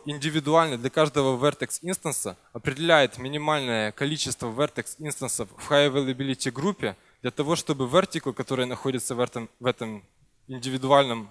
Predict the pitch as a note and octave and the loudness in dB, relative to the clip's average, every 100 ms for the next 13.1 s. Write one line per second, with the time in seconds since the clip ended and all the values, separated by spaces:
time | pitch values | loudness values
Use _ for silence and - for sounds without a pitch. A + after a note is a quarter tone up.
0 | - C3 C3+ A#2 - D#3+ F3 D#3 - C3+ | -4 -2 0 -2 -6 -6 -6 -4 -2 -2
1 | C3 B2 G#2+ G2 F#2 _ - - C#3+ E3+ | -2 -4 -6 -8 -12 _ -20 -14 -4 0
2 | E3 E3 D#3 D3+ B2+ G2+ - - A#2+ E3 | 2 2 2 0 0 -2 -4 -6 0 0
3 | E3 D3 - C3+ B2 C3+ A#2+ G2+ F#2 _ | 0 -6 -6 -8 -8 -8 -6 -6 -8 _
4 | - - - B2+ E3+ D#3 - C#3+ D3+ D3+ | -20 -20 -12 -4 -2 0 -2 -4 -6 -2
5 | D3 B2+ - - - - D3+ C#3 C3+ C3+ | 0 0 -4 -16 -14 -4 0 4 4 2
6 | - G3 A3 D#3+ - G2 - - B2+ C3 | -4 -4 -4 -2 -4 -6 -10 -10 -6 -2
7 | G3 D#3+ D#3 B2 C3+ E3 D#3 C#3 B2+ C#3 | 0 0 -2 0 2 2 0 -2 -6 -4
8 | - D3 - D3+ A#2 F#2+ - _ _ _ | -4 -2 0 -2 -2 -8 -10 _ _ _
9 | _ _ _ _ _ - - - _ - | _ _ _ _ _ -10 -8 -8 _ -4
10 | D3+ F3 E3+ D#3 C3 B2 _ _ _ _ | -2 0 0 0 -2 -10 _ _ _ _
11 | _ C3 B2+ F3+ A3+ - - C3+ D#3 F#3 | _ -10 2 2 2 -6 -8 -2 0 0
12 | - E3+ - - - B2+ D#3 - D#3 B2 | 0 -2 -4 -18 -12 -4 -2 0 -2 -2
13 | F#2 | -4